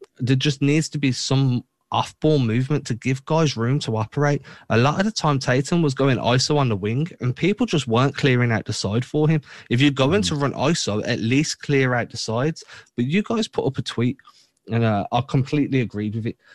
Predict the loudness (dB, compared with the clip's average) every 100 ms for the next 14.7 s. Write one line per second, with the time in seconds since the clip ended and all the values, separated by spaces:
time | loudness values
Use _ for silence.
0 | _ -4 -2 -4 0 -2 -2 -2 0 2
1 | 2 0 -2 -4 -4 -4 -2 0 0 2
2 | 2 0 0 -2 -2 -2 0 -2 -2 -6
3 | -4 -4 -2 -2 -2 0 -2 0 -2 -2
4 | -6 -6 -2 -2 -2 -6 _ _ -4 -4
5 | -2 -4 -2 -2 2 2 2 -2 -2 -2
6 | -2 0 2 2 2 2 0 2 0 0
7 | -2 -4 -6 -20 _ -2 -2 0 2 2
8 | 2 2 0 -2 -2 0 0 -4 _ -18
9 | -12 2 2 2 -2 -4 -6 -2 0 -2
10 | -4 -4 -2 -4 -4 -4 -4 -6 _ _
11 | -6 0 -2 -2 -6 -6 -6 -6 -4 -2
12 | -2 -2 -2 -2 -2 0 0 0 0 0
13 | 2 2 0 -2 -2 -4 -2 -2 -2 -2
14 | -2 -2 -2 -4 -4 -2 -2